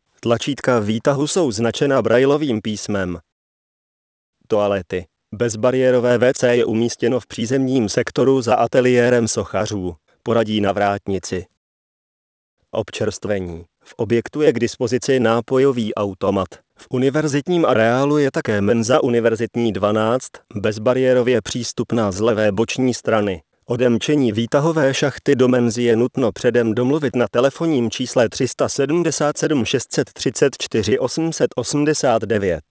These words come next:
Po celou dobu jízdy výtahem je nutno nepřetržitě mačkat ovládací tlačítko. V objektu menzy je rovněž samostatné V C pro vozíčkáře.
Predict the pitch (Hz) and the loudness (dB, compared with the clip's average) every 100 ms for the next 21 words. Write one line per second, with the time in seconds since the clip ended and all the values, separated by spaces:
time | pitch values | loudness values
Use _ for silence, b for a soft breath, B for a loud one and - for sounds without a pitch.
0 | - _ _ - - 139 135 120 117 113 | -20 _ _ -6 -2 0 2 2 2 2
1 | 104 110 131 120 107 117 147 143 180 185 | 0 -2 -2 -4 -2 -2 0 2 2 4
2 | 143 123 - 113 107 - 135 135 123 135 | 2 0 0 0 2 0 0 0 0 0
3 | 139 113 113 - 110 101 120 117 131 131 | 2 2 2 0 -4 -2 0 4 4 4
4 | 139 123 117 113 113 113 98 - 92 87 | 0 -4 2 2 2 -2 -6 -6 -8 -8
5 | _ _ - 107 117 - 175 123 113 123 | _ _ -8 -2 0 0 0 2 2 2
6 | 139 139 113 110 127 127 - 139 143 - | 2 2 2 0 -2 -4 -2 0 0 0
7 | 160 123 131 127 117 139 - 139 - 110 | -2 0 0 0 2 2 2 -2 0 0
8 | 113 104 104 - 104 87 80 90 76 | 0 -2 -8 -4 -2 0 -2 -6 -8